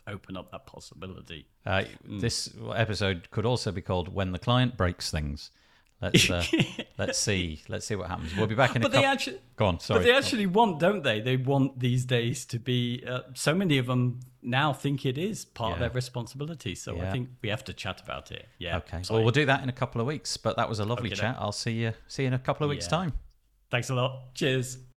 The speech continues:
Speaker 2: Well, I hope that you enjoyed that. Always a pleasure to chat to my good friend David Wormsley. And in this case, hopefully you got something out of it. Perhaps you've been in this scenario before where the staff have changed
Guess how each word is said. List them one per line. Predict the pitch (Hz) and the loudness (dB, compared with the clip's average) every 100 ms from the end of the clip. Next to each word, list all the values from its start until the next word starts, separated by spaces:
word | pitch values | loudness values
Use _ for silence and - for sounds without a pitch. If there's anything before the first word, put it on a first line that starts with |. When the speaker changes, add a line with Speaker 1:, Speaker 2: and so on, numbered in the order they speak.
| _ _ _ _ 202 | _ _ _ _ 0
Speaker 2:
Well, | 233 - | 0 2
I | 160 165 | 2 4
hope | 208 | 2
that | 196 | 0
you | 180 | 0
enjoyed | 175 170 185 196 | 2 2 2 2
that. | 220 - | -2 0
Always | 175 180 165 | 2 4 4
a | 156 | 2
pleasure | - - 147 165 156 175 - | -2 -2 2 2 2 0 0
to | 110 | -4
chat | - 135 135 | -2 -2 -2
to | - | -2
my | 117 110 | 0 0
good | 98 110 | 0 -2
friend | - 104 98 | 0 0 2
David | 107 104 98 | 2 2 0
Wormsley. | 92 117 131 127 143 - - | 0 0 2 2 0 -4 -10
And | - 87 | -2 0
in | |
this | 101 170 | 2 2
case, | - 143 - | 2 0 0
hopefully | - 185 - 131 | 2 2 2 0
you | |
got | 117 - | 0 -2
something | 113 90 87 | -2 -2 0
out | 120 131 | 0 2
of | |
it. | 165 - - | -2 -4 -8
Perhaps | - 190 - | -4 -2 -2
you've | 196 160 | -2 0
been | 185 | 2
in | 180 | 4
this | 180 | 2
scenario | - 175 175 175 165 | 2 2 4 4 2
before | 160 - 185 160 | 0 0 2 4
where | 123 | 4
the | 120 | 4
staff | - - 151 151 - | 0 -2 -2 -2 -2
have | 120 | -6
changed | - 156 165 160 151 - | -2 2 2 4 2 0